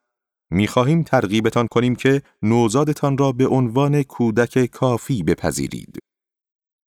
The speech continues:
در عمل، این گفته به نظر شبیه وردهای کتاب کلی کوریگان به نام باز هم بگو، قصه هایی درباره دوازده تا از سخت‌ترین جملاتی که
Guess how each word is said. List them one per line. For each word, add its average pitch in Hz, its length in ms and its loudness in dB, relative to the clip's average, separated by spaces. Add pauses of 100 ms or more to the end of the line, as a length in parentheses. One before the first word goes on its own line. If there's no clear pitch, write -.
(160)
در 82 140 2
عمل، 139 520 0 (100)
این 160 260 2
گفته 139 520 2
به 127 140 0
نظر 131 360 2
شبیه 131 540 0
وردهای 110 760 0
کتاب 95 540 0
کلی 78 380 -2
کوریگان 98 640 0 (260)
به 87 100 2
نام 135 420 0
باز 110 480 0
هم 87 380 -2
بگو، 87 500 0 (280)
قصه 90 300 0
هایی 139 300 0
درباره 117 600 0
دوازده 107 580 0
تا 120 220 -2
از 113 100 -2
سخت‌ترین 104 760 -2
جملاتی 101 560 0
که 107 260 0